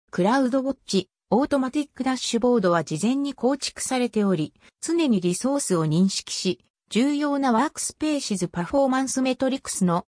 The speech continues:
最新状態を反映するように動的に更新されます。また、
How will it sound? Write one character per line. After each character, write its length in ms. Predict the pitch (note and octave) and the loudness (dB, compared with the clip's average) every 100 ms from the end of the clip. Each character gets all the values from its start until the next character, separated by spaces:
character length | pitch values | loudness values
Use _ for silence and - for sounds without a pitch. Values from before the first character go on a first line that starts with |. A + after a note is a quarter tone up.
| _ | _
最 300 | - - B3+ | -8 -2 0
新 280 | D4+ D4+ D4 | 0 -2 -2
状 180 | C4+ C#4 | 0 -2
態 260 | B3 G3+ F#3 | 0 2 2
を 100 | F3 | 2
反 300 | F3+ B3 D4 | 0 -2 -2
映 160 | D4 | -4
す 160 | C#4 B3+ | -2 -2
る 140 | B3+ | 0
よ 140 | B3+ B3 | 2 2
う 40 | |
に 140 | G3+ | 0
動 200 | D#3+ E3 | 0 -2
的 300 | F#3+ F#3+ F#3+ | -2 -2 0
に 180 | F3 E3+ _ _ - | 0 0 _ _ -6
更 220 | F#3+ B3+ | -2 -2
新 240 | - A#3+ | 0 0
さ 160 | G3+ G#3+ | 0 -2
れ 140 | G3 | 0
ま 160 | E3 E3 | 0 -2
す。 260 | - - _ _ _ _ - | -6 -12 _ _ _ _ -2
ま 140 | F#3 | 0
た、 300 | - F#3+ F#3 | 2 2 0